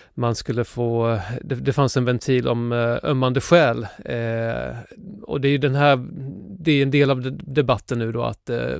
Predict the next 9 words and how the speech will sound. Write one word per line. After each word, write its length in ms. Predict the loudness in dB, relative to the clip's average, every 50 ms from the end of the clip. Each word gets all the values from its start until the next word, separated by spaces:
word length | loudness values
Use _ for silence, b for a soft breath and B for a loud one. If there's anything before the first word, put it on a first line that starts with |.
| -6 -8
ska 220 | -10 -6 -4 -4 -2
man 160 | -2 -4 -4
återinföra 920 | -2 0 0 0 0 -2 -4 -4 -2 -4 -4 -2 2 2 4 4 4 2
den 140 | 0 -2 -2
här, 500 | -4 -2 -4 -4 -4 -4 -4 -4 -6 -6 -6
eh, 140 | -6 -6 -6
ventilen, 720 | -4 -4 -6 -6 -8 -8 -10 -8 -8 -8 -8 -8 -8 -10 -12 -10
eh, 720 | -8 -8 -6 -6 -6 -8 -10 -10 -10 -10 -10 -10 -10 -10 -8
eller 240 | -6 -2 -2 -2